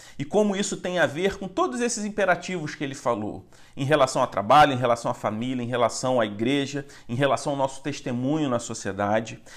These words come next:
Então, nós po-, não podemos nem ir para um extremo, nem tampouco ir para o outro extremo que despreza completamente,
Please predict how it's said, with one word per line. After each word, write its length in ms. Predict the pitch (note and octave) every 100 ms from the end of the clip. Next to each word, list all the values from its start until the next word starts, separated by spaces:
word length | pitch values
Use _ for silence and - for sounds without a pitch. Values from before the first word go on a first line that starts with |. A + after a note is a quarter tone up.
| - -
Então, 440 | B2+ F#3+ G#3+ - - -
nós 180 | D#3
po-, 180 | - E3+
não 140 | D#3 F#3+
podemos 760 | F#3+ E3 F#3+ F#3+ F3+ E3+ -
nem 320 | D#3+ A3 G3
ir 100 | F#3+
para 200 | - E3
um 60 | D#3+
extremo, 680 | D3+ - G3 A3+ A#3 B3+ - - -
nem 280 | D3 F#3+ A3+
tampouco 600 | A#3 F#3+ F3+ F3+ G3 G#3
ir 140 | G3+ D#3+
para 220 | F3 F3+
o 40 |
outro 420 | F3 F#3+ B3+ B3+
extremo 520 | F#3+ - D3+ E3 E3+ E3+
que 340 | - G3 F#3+ - - - - - - _
despreza 640 | C3 F3 - - G3 G3+ F#3+
completamente, 1300 | - A#3+ C4+ G#3 G#3 G#3 D3 C#3 D3 E3 - G#3